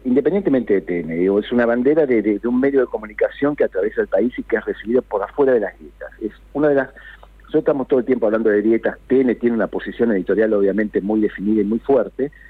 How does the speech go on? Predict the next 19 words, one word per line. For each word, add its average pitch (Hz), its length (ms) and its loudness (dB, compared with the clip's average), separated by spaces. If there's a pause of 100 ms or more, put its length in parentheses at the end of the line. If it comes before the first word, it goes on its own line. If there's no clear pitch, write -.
(280)
no 156 200 2
radicalizada, 117 840 0
pero - 200 -8
fuerte, 127 580 -2 (720)
eh, 104 480 2
y 110 140 -2
cuando 113 220 0
digo 139 180 4
no 131 100 0
radicalizada 127 600 0
es 117 100 -2
un 120 80 -4
canal 135 260 0
al 143 120 0
que 104 100 -6
puede 120 240 2
venir 107 260 0
gente 110 380 -4
de 107 260 2